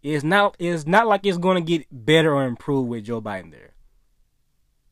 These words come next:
Him saying this is let you know that he doesn't wanna be there. So how do you deal with the guy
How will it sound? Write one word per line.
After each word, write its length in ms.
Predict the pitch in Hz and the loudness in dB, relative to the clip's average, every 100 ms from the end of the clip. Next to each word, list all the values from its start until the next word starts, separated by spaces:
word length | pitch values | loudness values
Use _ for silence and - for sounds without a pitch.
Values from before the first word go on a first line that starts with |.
| _ _ _ _ _ _ | _ _ _ _ _ _
Him 220 | - 202 | -2 0
saying 460 | 226 226 226 226 196 | 0 0 0 0 2
this 340 | 139 131 127 - | 2 0 -4 -10
is 220 | 131 120 | -12 -8
let 200 | 143 156 | -8 -6
you 160 | 160 | -4
know 240 | 156 127 123 | 0 0 -2
that 140 | 120 | -6
he 180 | 123 160 | -8 -10
doesn't 420 | 117 147 160 170 | -6 -2 -2 -2
wanna 220 | 151 156 | -4 -4
be 220 | 143 170 180 | -2 -2 -2
there. 320 | 113 62 - _ _ _ _ _ _ _ _ _ _ _ _ _ _ _ _ _ | -4 -8 -20 _ _ _ _ _ _ _ _ _ _ _ _ _ _ _ _ _
So 180 | - 139 | -6 -2
how 260 | 160 196 | 2 4
do 80 | 220 | 4
you 160 | 208 196 | 4 0
deal 300 | 151 202 196 | 2 4 4
with 140 | 175 | 2
the 80 | 165 | -4
guy 540 | 147 165 139 110 104 | 0 4 4 2 -4